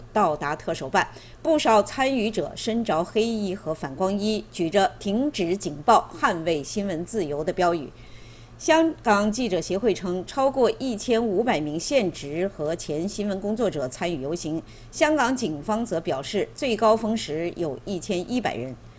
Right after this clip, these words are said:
香港抗议者周日下午发起沙田反修例游行，游行队伍在周日下午三点半从大围翠田街足球场出发，前往港铁沙田站巴士交汇处。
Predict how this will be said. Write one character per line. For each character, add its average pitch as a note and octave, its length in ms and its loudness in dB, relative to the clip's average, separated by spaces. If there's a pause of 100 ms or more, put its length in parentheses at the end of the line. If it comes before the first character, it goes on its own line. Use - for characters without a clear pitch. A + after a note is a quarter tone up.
(840)
香 E4+ 280 4
港 B3 220 6
抗 D4 180 2
议 C4 120 2
者 F#3 400 4
周 C#4 240 6
日 B3+ 120 0
下 A3 320 4
午 C#3+ 140 -2
发 F#3 240 2
起 D3 240 -6
沙 G3 300 0
田 D#3+ 360 -4
反 D3 320 -4
修 B3 280 0
例 A3+ 140 -2
游 D#3+ 140 0
行， F3+ 320 -2 (200)
游 A#3+ 180 6
行 B3+ 180 0
队 B3+ 160 2
伍 F#3 140 6
在 F3+ 220 2
周 G3+ 240 0
日 F#3 100 0
下 F#3 220 0
午 D3 100 -2
三 G#3 340 -2
点 D#3 160 -4
半 - 320 2
从 F3+ 460 -2 (180)
大 A3+ 260 2
围 D#3+ 260 0
翠 F#3 320 -4
田 E3 200 -4
街 F#3+ 220 0
足 F3+ 180 -2
球 G3+ 160 0
场 D#3+ 220 -4
出 F3+ 160 -4
发， F3 260 4 (320)
前 A#3+ 300 2
往 D4 260 2
港 F#3+ 360 0
铁 D#3 200 -4
沙 G#3+ 280 0
田 E3+ 260 -6
站 E3+ 200 2
巴 F#3 220 -2
士 F3+ 160 -6
交 G3+ 240 2
汇 G#3 140 2
处。 - 240 -2